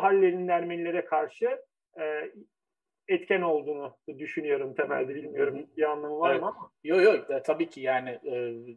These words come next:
Speaker 2: çok geniş kapsamlı bir soru ama, e, tarihsel olarak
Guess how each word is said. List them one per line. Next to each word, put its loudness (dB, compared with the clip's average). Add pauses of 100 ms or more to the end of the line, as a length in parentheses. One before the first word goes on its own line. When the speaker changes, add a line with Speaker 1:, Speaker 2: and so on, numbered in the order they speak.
Speaker 2:
çok -6
geniş -4
kapsamlı 0
bir -12
soru 0
ama, 0
e, 0
tarihsel 2
olarak 4